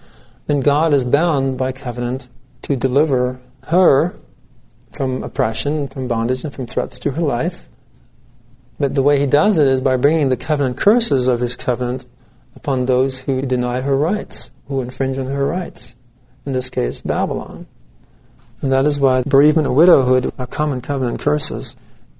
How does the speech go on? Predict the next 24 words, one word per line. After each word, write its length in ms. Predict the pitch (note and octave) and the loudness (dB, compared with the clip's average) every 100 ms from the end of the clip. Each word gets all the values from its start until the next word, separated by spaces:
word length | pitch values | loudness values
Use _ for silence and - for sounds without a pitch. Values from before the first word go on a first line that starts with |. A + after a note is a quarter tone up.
| - | -6
why 120 | B2 | 0
they 120 | A#2+ | 0
come 200 | A#2+ D3 | 0 0
upon 360 | C3+ B2 C#3 C3+ | -2 0 0 2
her 140 | B2+ | 0
in 120 | B2+ A2 | 0 -2
full. 500 | - D#3+ B2 C#3+ - - - - - - - - - - - - - | 2 2 2 -2 -12 -20 -20 -20 -20 -20 -20 -20 -20 -20 -20 -20 -10
Now 260 | D3 C3 C#3+ | -2 2 4
there 100 | C#3 | 4
is 140 | C3 | 4
no 180 | C3+ B2+ | 2 0
mercy 400 | B2+ C3 B2 C#3+ | 2 0 0 -2
for 160 | C3+ C#3+ | 0 2
her. 340 | G#3+ F3 - - - - - - | 2 0 -6 -16 -20 -20 -20 -20
She 200 | - - | -10 -6
showed 300 | D3+ - B2+ | -2 0 0
no 120 | A#2+ A#2 | 0 0
mercy. 480 | A2+ A2+ - F3 - - - - _ - - - | 0 0 0 -2 -2 -12 -20 -20 _ -20 -16 -8
Now 400 | B2+ A#2+ B2 - - - | -4 -4 -6 -12 -18 -14
she 440 | - - C3 C3 C3+ - | -10 -4 -2 -2 -4 -2
also 320 | A#2+ A#2+ - | -2 0 -2
receives 440 | A#2 A#2 - A#2+ A#2 | -2 -2 -2 -4 -2
no 160 | A#2+ | -4
mercy. 440 | A#2+ A2 - A#2+ | -4 -6 -6 -8